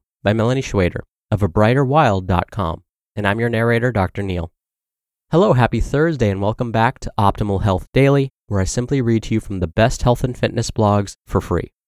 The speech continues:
I cover fitness, nutrition, stress management, weight management,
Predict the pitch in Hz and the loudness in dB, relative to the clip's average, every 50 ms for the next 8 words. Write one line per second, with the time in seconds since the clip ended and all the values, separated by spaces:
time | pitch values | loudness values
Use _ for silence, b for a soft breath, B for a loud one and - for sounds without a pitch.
0 | _ _ - - - - 101 - 123 - - 143 - - 147 143 - - - _ | _ _ -6 -4 -2 -2 -2 -2 -2 -2 -2 -4 -2 -2 -4 -4 -4 -6 -16 _
1 | _ - 98 95 - - 135 123 - - 123 123 123 - _ _ - - - 113 | _ -8 -8 -6 -4 -2 -2 -2 -2 -4 -6 -8 -8 -16 _ _ -10 -2 0 0
2 | 120 - - 127 120 120 117 110 - 127 120 120 - _ - - 107 117 123 120 | 0 0 0 -2 0 0 0 -2 -2 -4 -4 -6 -8 _ -2 0 0 0 0 0
3 | 117 117 113 113 107 113 113 113 110 - | 0 0 0 0 0 -2 -2 -2 -2 -4